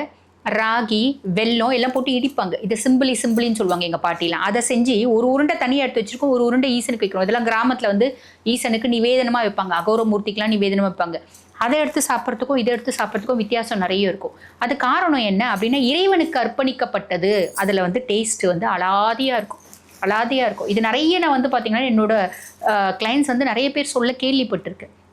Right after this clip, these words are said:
ஆக, இது வந்து பாருங்க, இதை வச்சு நீங்க கண்டுபிடிக்கலாம், பாபா உங்க வீடு தேடி வந்துட்டாரு அப்படின்னு அர்த்தம். So, அதுக்கும் மேல வந்து பாருங்க, நம்ம வந்து இறை வழிபாடு, பாபா வழிபாடு பண்ணிட்டே இருக்கோம், திடீர்னு நல்ல வாசனை வரும்.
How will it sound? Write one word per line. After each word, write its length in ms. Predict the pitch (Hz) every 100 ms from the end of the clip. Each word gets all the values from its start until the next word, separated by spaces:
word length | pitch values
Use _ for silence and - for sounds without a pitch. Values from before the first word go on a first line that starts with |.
| _ _ - -
ஆக, 440 | - 196 196 190 240
இது 200 | 226 214
வந்து 200 | 262 247
பாருங்க, 280 | 240 170 220
இதை 180 | 220 285
வச்சு 260 | 269 269 247
நீங்க 80 |
கண்டுபிடிக்கலாம், 680 | 190 180 175 175 165 160 - - _ _ 156
பாபா 400 | 185 208 190 226
உங்க 180 | 214 180
வீடு 240 | 175 208 196
தேடி 240 | 190 240
வந்துட்டாரு 800 | 190 175 214 202 175 160 160 180 202 156 190
அப்படின்னு 380 | 160 180 170 160
அர்த்தம். 240 | 156 - - - - _
So, 420 | - 302 254 302 -
அதுக்கும் 360 | 240 277 302
மேல 160 | 269 262
வந்து 200 | 240 240
பாருங்க, 640 | 240 190 214 277 220 277
நம்ம 260 | 214 226 240
வந்து 220 | 220 285 247 269 294 - _ _ -
இறை 240 | 240 311
வழிபாடு, 460 | 285 247 226 202 185 185
பாபா 260 | 196 233 269
வழிபாடு 400 | 208 240 254 220
பண்ணிட்டே 320 | 214 233 262
இருக்கோம், 220 | 247 269 254
திடீர்னு 400 | 233 285 294 220
நல்ல 500 | 214 262 285 320 392
வாசனை 400 | 320 285 285 254
வரும். 240 | 220 -